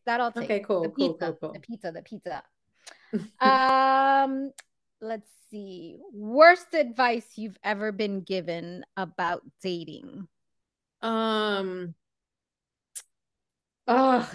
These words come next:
Speaker 2: that you gotta wait X amount of days before you give it up.
Speaker 1: Oh,
Speaker 2: The
Speaker 1: oh.
Speaker 2: sex advice around dating is just,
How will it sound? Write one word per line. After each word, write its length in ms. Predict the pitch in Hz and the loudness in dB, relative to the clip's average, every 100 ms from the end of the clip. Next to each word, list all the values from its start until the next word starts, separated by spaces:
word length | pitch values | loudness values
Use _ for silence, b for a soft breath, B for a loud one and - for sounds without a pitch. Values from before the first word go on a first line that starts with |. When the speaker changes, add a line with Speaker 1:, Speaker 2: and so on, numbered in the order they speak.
| 170 | 0
Speaker 2:
that 180 | 233 | 2
you 80 | 233 | 2
gotta 280 | 226 233 247 | 2 2 2
wait 240 | 226 233 | 0 0
X 240 | 202 208 - | -2 -6 -4
amount 240 | 233 214 | -2 0
of 100 | 214 | -2
days 360 | 196 196 196 175 | 0 0 0 -4
before 280 | 180 190 180 | -10 -6 -6
you 120 | 175 | -2
give 200 | 185 175 | -2 0
it 100 | 175 | 0
up. 280 | 143 139 - _ _ _ _ _ - B B 330 | -2 -4 -10 _ _ _ _ _ -20 B B -8
Speaker 1:
Oh, 100 | - | 0
Speaker 2:
The 140 | 214 | 6
Speaker 1:
oh. 100 | 240 | 6
Speaker 2:
sex 260 | 302 311 311 | 6 2 4
advice 480 | 427 339 381 392 403 294 | 2 4 4 6 4 2
around 460 | 269 285 285 247 | 2 4 4 2
dating 580 | 208 208 233 277 294 302 294 | 2 4 4 2 -2 -6 -6
is 260 | 240 220 185 | -4 -4 -2
just, 600 | 214 208 208 - - | 0 0 -2 -10 -14